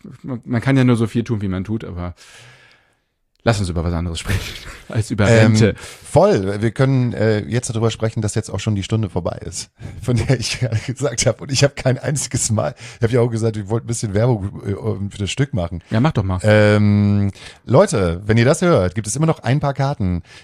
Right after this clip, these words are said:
Speaker 2: im Schmidtchen am achten sechsten. Ähm, das hat normalerweise, äh, seit gefühlt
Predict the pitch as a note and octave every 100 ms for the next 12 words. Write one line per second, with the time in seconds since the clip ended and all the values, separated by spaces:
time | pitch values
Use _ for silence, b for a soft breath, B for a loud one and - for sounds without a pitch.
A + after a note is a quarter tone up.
0 | B A2 A2 - B2 - C3 F2+ F2 F#2
1 | G2 A#2 - A2 F#2+ - - F2 E2+ B
2 | B B - G2 G2 G#2 G#2+ G2+ G#2+ -
3 | A#2 G#2+ A#2 C3 A2 A2+ A2 A2 G#2+ G#2
4 | G#2 G#2 A2 A#2 - G#2+ A#2+ G#2+ G#2 G#2
5 | - G#2 - B2+ B2